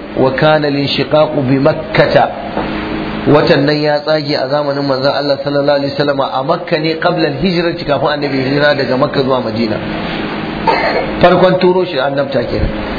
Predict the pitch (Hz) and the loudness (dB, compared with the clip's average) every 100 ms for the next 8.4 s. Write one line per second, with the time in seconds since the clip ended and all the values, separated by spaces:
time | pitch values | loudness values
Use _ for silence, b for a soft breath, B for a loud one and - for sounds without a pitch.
0 | - - - 160 180 175 175 170 160 160 | -6 -6 0 4 6 6 4 4 4 2
1 | 156 160 180 170 160 160 156 151 170 165 | 2 0 2 0 0 0 -2 -2 -2 -2
2 | 151 120 165 160 143 151 165 165 165 165 | -4 -4 -2 0 0 0 0 0 0 0
3 | 151 131 139 147 156 160 165 156 135 131 | 0 -2 -2 0 0 2 2 2 0 -2
4 | 127 151 151 175 151 - 139 127 127 139 | -2 0 2 4 4 2 0 0 0 0
5 | 147 139 117 127 127 - - 539 539 539 | 4 4 4 0 0 -2 -2 -2 -2 -2
6 | 539 539 539 539 539 - - - - - | -4 -4 -6 -6 -6 -6 -6 -8 -8 -6
7 | - - - - - - 135 151 190 160 | -6 -6 -6 -6 -6 0 4 6 6 6
8 | 165 147 135 131 | 6 4 2 0